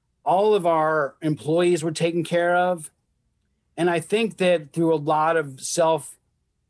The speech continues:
you know, reflection, we saw that we had accomplished all we set out to accomplish with the cafe. And it was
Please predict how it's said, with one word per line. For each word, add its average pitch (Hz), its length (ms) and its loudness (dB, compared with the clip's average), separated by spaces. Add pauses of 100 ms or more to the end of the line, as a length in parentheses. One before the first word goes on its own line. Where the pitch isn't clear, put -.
(220)
you 160 140 0
know, 147 480 2 (240)
reflection, 151 920 -2 (100)
we 139 300 -6
saw 165 440 2
that 151 280 0 (640)
we 185 300 -2
had 185 160 2
accomplished 160 480 -4
all 156 200 2
we 165 120 0
set 160 180 0
out 147 180 0
to 151 120 0
accomplish 135 500 -4
with 135 120 -6
the 127 80 -8
cafe. 110 640 -6 (560)
And 151 180 -2
it 156 40 2
was 151 360 -2